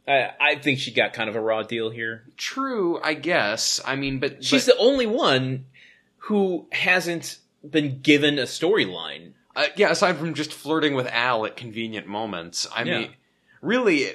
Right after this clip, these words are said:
Speaker 2: really what would have made more sense was for the, all of the hints that he and Lisa were gonna be a thing to, to pay
Speaker 1: To
Speaker 2: off
Speaker 1: culminate
Speaker 2: here.
Speaker 1: into something, yeah.
Speaker 2: And had that happened, Pamela Anderson probably would have stayed on Home Improvement,
Speaker 1: <laughs>
Speaker 2: and then Baywatch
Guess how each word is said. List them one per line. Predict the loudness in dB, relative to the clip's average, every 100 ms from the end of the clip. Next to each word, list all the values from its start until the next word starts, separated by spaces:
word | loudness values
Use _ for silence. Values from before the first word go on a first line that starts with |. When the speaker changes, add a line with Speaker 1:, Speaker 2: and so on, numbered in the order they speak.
| -10
Speaker 2:
really | 0 2 4 4
what | 2
would | 0
have | -2
made | -2 0
more | -2 -4
sense | -2 -2 -4
was | -6
for | -4 -2 0 0
the, | -4 -8 -8 -4 -2
all | -2
of | -2
the | -6
hints | -6 -8 -8 -10
that | -12
he | -10 -8
and | -6
Lisa | -6 -4 -4 -4
were | -6
gonna | -6 -8
be | -8
a | -8
thing | -6 -6 -6 -12 -12
to, | -10 -10
to | -12
pay | -14 -8 -4
Speaker 1:
To | -2
Speaker 2:
off | -2
Speaker 1:
culminate | -2 -2 -4
Speaker 2:
here. | -6
Speaker 1:
into | -10
something, | -12 -12 -12 -8
yeah. | -6 -2
Speaker 2:
And | -2 -2
had | -2 -2
that | -2
happened, | -2 -4 -4 -6 -6 -12 -18 _
Pamela | -6 -4 -2
Anderson | -4 -4 -6
probably | -4 -4
would | -4
have | -6
stayed | -4 -2 0
on | 0 -4
Home | -8 -8
Improvement, | -10 0 0 2 0 0 -2 -4
Speaker 1:
<laughs> | -4
Speaker 2:
and | -2 0 0
then | -2 0
Baywatch | -2 -2 0 -2 -2 -6 -10